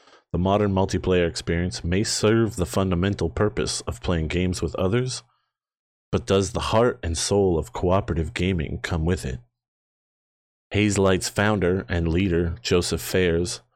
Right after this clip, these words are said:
who isn't shy about his opinions, doesn't think so. And most of what fuels his disdain for twenty-first century multiplayer games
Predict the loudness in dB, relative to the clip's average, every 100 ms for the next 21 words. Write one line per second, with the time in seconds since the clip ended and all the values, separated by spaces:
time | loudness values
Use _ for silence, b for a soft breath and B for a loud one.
0 | _ _ 2 2 2 0 -4 _ _ _
1 | _ _ _ _ _ _ -4 -2 -2 -2
2 | 0 2 0 2 0 0 -2 -2 -2 0
3 | 0 -2 -6 -10 _ _ _ -2 -2 -2
4 | -2 -2 -2 -6 -6 -8 -14 _ _ _
5 | _ _ _ _ _ _ _ -4 2 2
6 | 2 0 2 2 0 0 2 4 2 0
7 | -2 -2 -4 -2 0 0 0 0 -2 -4
8 | -2 0 0 0 -2 0 -2 0 0 0
9 | 0 -2 0 2 2 0 0 -2 -4